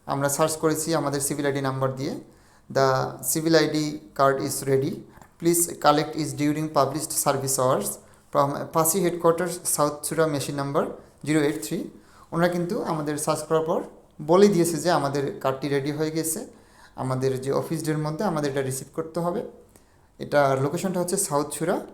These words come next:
মেশিন নাম্বার জিরো এইট থ্রি। So এই বুথের থেকে আমাদের এই আমাদের সিভিল আইডি কার্ডটি, পুরাতন সিভিল আইডি কার্ডটি জমা দিয়ে আমাদের নতুন আইডি কার্ডটি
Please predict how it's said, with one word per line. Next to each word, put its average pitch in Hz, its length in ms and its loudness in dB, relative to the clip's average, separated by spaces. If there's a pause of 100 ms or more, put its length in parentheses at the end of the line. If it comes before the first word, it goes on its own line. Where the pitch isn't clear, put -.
(160)
মেশিন 156 220 -6
নাম্বার 170 280 -2
জিরো 147 180 -4
এইট 135 240 0
থ্রি। - 240 -8 (560)
So 156 80 -2 (320)
এই 175 400 0
বুথের 196 320 2
থেকে 190 200 -2
আমাদের 156 320 0 (580)
এই 135 280 -2
আমাদের 135 240 -4
সিভিল 147 300 -2
আইডি 139 180 0
কার্ডটি, 143 220 -4
পুরাতন 147 400 -4
সিভিল 143 220 -8
আইডি 143 180 -4
কার্ডটি 135 200 -10
জমা 135 260 0
দিয়ে 135 220 -2
আমাদের 135 460 0
নতুন 135 200 -6
আইডি 131 200 -4
কার্ডটি 135 280 -6